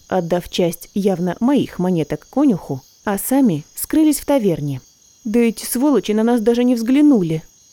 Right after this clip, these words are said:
"На всю ночь пошли", заключил Витольд. "Оно и понятно, устали". "А мы что, тут будем сидеть? Блин, у вас законы есть?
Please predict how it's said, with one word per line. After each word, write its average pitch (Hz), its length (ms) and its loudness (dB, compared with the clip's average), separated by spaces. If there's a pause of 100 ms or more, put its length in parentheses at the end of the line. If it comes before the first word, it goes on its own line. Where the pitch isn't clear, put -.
(320)
"На 180 160 -2
всю 277 220 -2
ночь 208 220 0
пошли", 240 460 -4 (320)
заключил 190 540 -2
Витольд. 175 520 -4 (460)
"Оно 247 220 2
и 294 40 2
понятно, 170 600 -2 (160)
устали". 170 600 -2 (420)
"А 285 100 0
мы 233 160 2
что, 226 300 -2 (300)
тут - 180 -2
будем 226 260 2
сидеть? 202 440 -2 (340)
Блин, 196 240 2
у - 20 0
вас 208 180 0
законы 233 380 0
есть? 262 400 -2